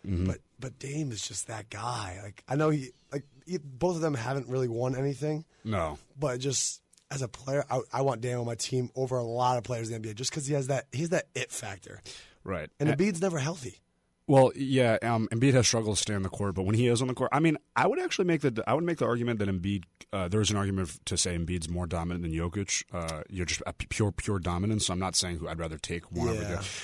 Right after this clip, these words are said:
Speaker 1: But, uh, Embiid back to the basket. He, he's the closest thing we have to Shaq today.
Speaker 2: Yeah, just in terms of
Speaker 1: So
Speaker 2: po-, like, post moves and stuff like that. But Yo-, Yo-, I mean, Jokic is, Jokic is so good.
Speaker 1: Right.
Speaker 2: Jokic is better than Embiid.
Speaker 1: And then where's, where's Anthony, where's my man Anthony Davis in this
Speaker 2: He,
Speaker 1: conversation?
Speaker 2: he was nine, which is so weird because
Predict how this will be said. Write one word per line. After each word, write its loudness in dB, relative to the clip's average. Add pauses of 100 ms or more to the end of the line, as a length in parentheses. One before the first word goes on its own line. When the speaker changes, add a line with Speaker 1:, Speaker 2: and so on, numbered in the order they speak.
(280)
Speaker 1:
But, 2
uh, 0
Embiid 4
back 2
to -6
the -2
basket. -2
He, 0
he's 2
the 0
closest 2
thing -2
we 0
have -4
to -10
Shaq -2
today. -8
Speaker 2:
Yeah, -10 (320)
just -4
in -8
terms 0
of -2
Speaker 1:
So -4
Speaker 2:
po-, -6 (100)
like, -12
post -6
moves -6
and -6
stuff -12
like -14
that. -12
But -10
Yo-, -6 (100)
Yo-, 0
I -2
mean, 2
Jokic 0
is, -6 (680)
Jokic -10
is -12
so -12 (100)
good. -20 (320)
Speaker 1:
Right. 0
Speaker 2:
Jokic 4
is -4
better -4
than -10
Embiid. -14
Speaker 1:
And 4
then 6
where's, 8
where's 6
Anthony, 4
where's 2
my 6
man 8
Anthony 8
Davis 4
in 4
this 2
Speaker 2:
He, -8
Speaker 1:
conversation? 2
Speaker 2:
he 2
was 2
nine, 0
which 0
is -4
so -2
weird 0
because -2